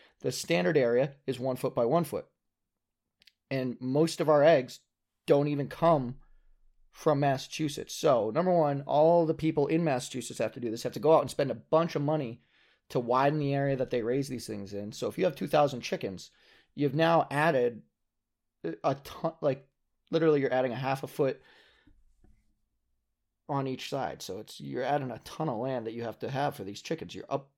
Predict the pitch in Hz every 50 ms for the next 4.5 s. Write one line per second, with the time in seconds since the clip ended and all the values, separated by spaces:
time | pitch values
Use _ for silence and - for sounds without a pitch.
0 | _ - 151 147 147 156 143 127 104 - - 143 147 143 143 - - 90 82 -
1 | 135 147 156 - - - - - 98 92 110 113 123 127 131 131 - 98 - -
2 | - - 151 147 143 143 147 139 - 127 117 - 101 98 92 95 98 _ _ _
3 | - _ _ _ _ _ _ _ _ _ _ _ _ _ _ _ - 135 123 82
4 | 95 - 127 - - - - - -